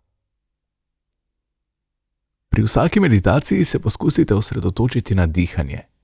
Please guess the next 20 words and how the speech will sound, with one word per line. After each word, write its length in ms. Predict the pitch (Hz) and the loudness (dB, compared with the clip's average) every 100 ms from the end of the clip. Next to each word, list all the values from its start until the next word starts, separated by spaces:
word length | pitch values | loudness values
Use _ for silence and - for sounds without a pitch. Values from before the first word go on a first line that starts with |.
| _ _ | _ _
kar 160 | 98 95 | 0 2
je 100 | - | 0
osrednji 540 | 85 - - 107 107 98 | -2 -2 0 2 2 2
del 160 | 90 | 2
meditacije. 800 | 78 82 80 85 82 - 80 78 _ _ _ _ _ _ _ _ _ _ _ - - - | 0 -2 -6 -6 -8 -10 -10 -12 _ _ _ _ _ _ _ _ _ _ _ -20 -20 -6
Preden 320 | - - 202 123 | -2 2 2 2
začnete, 640 | 95 - 107 143 - 175 - _ _ _ _ _ | 2 2 0 2 0 -2 -4 _ _ _ _ _
se 180 | - 123 | -2 2
za 160 | 107 113 | 4 2
nekaj 260 | 190 180 | 2 0
trenutkov 600 | - 113 180 - 156 147 | 2 2 2 2 2 2
osredotočite 920 | - 101 - 92 80 85 85 - 127 90 | 2 0 2 2 2 2 0 0 0 0
na 100 | 85 | 2
naravni 500 | 80 98 120 92 76 | 2 2 2 2 0
ritem 340 | 78 - 71 | -4 -10 -10
svojega 440 | - 95 82 - | -10 -10 -8 -6
dihanja. 560 | 73 82 - 80 107 - _ _ _ _ _ _ _ _ _ _ _ _ _ _ - | -4 -4 -4 -8 -10 -18 _ _ _ _ _ _ _ _ _ _ _ _ _ _ -8
Vdihnite 560 | 85 95 - 101 - | -2 -2 -2 -6 -8
skozi 320 | - 92 80 | -8 -6 -4
nos 460 | 80 110 143 - | -4 -4 -4 -6